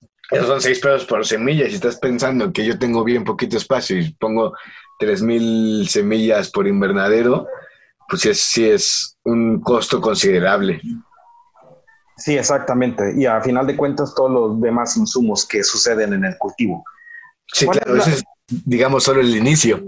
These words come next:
Speaker 2: Exactamente. ¿Cuál es la, la plaga o la enfermedad que más te ha retado en poder controlar? Y sobre todo viéndolo desde el punto de vista ecológico, ¿cómo lo haces?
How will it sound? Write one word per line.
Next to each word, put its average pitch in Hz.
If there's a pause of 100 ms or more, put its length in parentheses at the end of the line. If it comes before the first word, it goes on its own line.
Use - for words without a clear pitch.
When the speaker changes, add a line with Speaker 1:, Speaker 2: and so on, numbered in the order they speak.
(140)
Speaker 2:
Exactamente. 143
¿Cuál 208
es 226
la, 214
la 175
plaga 180
o 139
la 139
enfermedad 135
que 165
más 175
te 196
ha 185
retado 165
en 143
poder 139
controlar? 117
Y 165
sobre 165
todo 202
viéndolo 190
desde 120
el -
punto 175
de 180
vista 143 (360)
ecológico, 165
¿cómo 156
lo 165
haces? 156